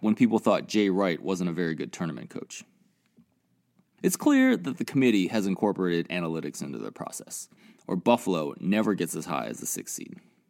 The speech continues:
In the past, there used to be all kinds of twelve seeds that had close to a fifty percent chance to win. This year? Well, the best chance for a twelve over a five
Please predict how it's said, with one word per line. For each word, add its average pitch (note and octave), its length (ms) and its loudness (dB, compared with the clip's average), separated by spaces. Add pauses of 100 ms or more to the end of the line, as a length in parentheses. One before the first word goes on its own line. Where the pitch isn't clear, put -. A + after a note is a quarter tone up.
(580)
In - 100 2
the G#3+ 60 4
past, F#3+ 580 4
there G3 80 0
used A#3 160 4
to B3 60 -2
be G3+ 240 2
all F#3 340 6
kinds E3+ 380 2
of B2 100 -2
twelve A#2+ 300 6
seeds F#2 340 2
that E2+ 140 -2
had - 340 -2
close - 540 0 (200)
to A#2+ 140 4
a G#2 60 2
fifty C3 260 0
percent F#2+ 380 -4
chance E2+ 320 -4
to - 80 -6
win. A1+ 260 -12 (720)
This - 200 0
year? D4+ 220 4 (600)
Well, C#3+ 340 4 (360)
the A#2+ 80 2
best - 340 2
chance G3+ 260 4
for C#3 160 0
a A#2 60 4
twelve B2+ 480 2
over G#2 180 0
a G2 60 -2
five F2+ 500 2